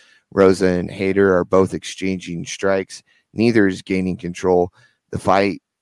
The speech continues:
uh, falls to the outside for the first few minutes. However, the action finally makes it to the middle of the ring with Rosa hitting Hayter with some heavy strikes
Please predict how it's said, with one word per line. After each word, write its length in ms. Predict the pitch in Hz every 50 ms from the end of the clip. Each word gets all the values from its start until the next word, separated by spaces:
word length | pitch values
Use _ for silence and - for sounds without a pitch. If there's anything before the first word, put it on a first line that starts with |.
| _ _ _ _
uh, 220 | 107 101 101 107
falls 420 | 95 - - - 92 98 98 - -
to 120 | - 92 87
the 180 | 92 92 92
outside 720 | 92 92 82 71 - - 90 90 92 92 92 92 90 - - _ _ _ _
for 260 | - - 98 98 87
the 100 | 90 87
first 380 | - - 98 95 87 - -
few 240 | - - 95 101 95
minutes. 380 | 92 92 92 95 92 87 - -
However, 680 | - - - 101 95 95 95 98 90 92 90 90 92 - - _ _ _ _ _ _ -
the 100 | - 101
action 340 | 101 101 - - - 87 82
finally 400 | - - 104 110 107 107 104 98
makes 300 | 95 95 92 90 - 92
it 100 | 85 -
to 100 | - -
the 100 | 90 90
middle 280 | 92 95 90 92 90
of 80 | 87 87
the 100 | - 87
ring 300 | 90 92 92 90 90 85
with 240 | 87 95 - - -
Rosa 420 | 98 95 95 92 85 - 92 90
hitting 460 | 98 95 90 90 92 90 90 85 85 - _ _ _ _ _ _
Hayter 400 | - - 98 98 92 98 95 90
with 160 | 90 87 -
some 240 | - - 82 82 95
heavy 380 | 92 - - 98 104 110 104 92
strikes 640 | - - - 90 90 90 87 85 - - - -